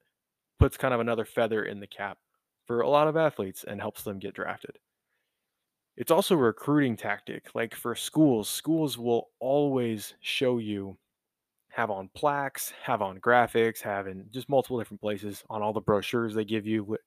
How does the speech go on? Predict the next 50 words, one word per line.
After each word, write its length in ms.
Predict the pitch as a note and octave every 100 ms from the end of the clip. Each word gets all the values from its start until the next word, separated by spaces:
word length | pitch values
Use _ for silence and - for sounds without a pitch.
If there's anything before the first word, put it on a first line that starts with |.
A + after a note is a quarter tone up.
| _ -
give 140 | A2+
to 100 | A2
recruits 400 | G2+ - A2 -
as 80 | G2+
they 100 | G2
come 200 | - G2+
on 120 | F#2+
campus. 420 | - A2+ G#2+ G#2 - _ _ _ _ -
They'll 120 | G#2
tell 280 | - C3 B2
you 160 | G#2+
how 160 | G2 G2+
many 120 | G2
All-Americans 600 | G2 G2 G2 G2 - -
they've 160 | - - -
had. 100 | A2 - _ _ _ _ _ _ -
And 180 | G#2
believe 360 | G2+ G#2 A#2 A#2+
you 160 | B2 A#2+
me, 220 | A#2+ G#2
they 220 | G2 G#2+
will 200 | A#2 A#2+
count 340 | - C#3 G#2+ - _ _ _ -
E 140 | G#2+
S 120 | A2 -
P 220 | B2 C3
N, 200 | C3 G#2
A 180 | G2+ A2
P, 240 | - B2+
U 220 | G2 G#2+
S 140 | A2+ -
A 100 | A#2
Today, 340 | A#2 B2 G#2+
Sporting 440 | F#2 B2+ B2+ A#2+ G2+
News, 240 | F#2+ F2+
C 160 | - A#2
B 200 | G#2+ G#2+
S, 520 | G2+ F#2 - - -
et 140 | G2+
cetera, 420 | - G#2+ G2+ G2+ F#2+
et 80 |
cetera, 260 | - G2 F#2
et 100 | F2+
cetera. 240 | - F#2+ - _ _ _ -
They 60 |
will 120 | A#2
count 240 | - A#2+ A2
all 220 | A2+ G#2+
of 80 | G2
those 320 | F#2+ - -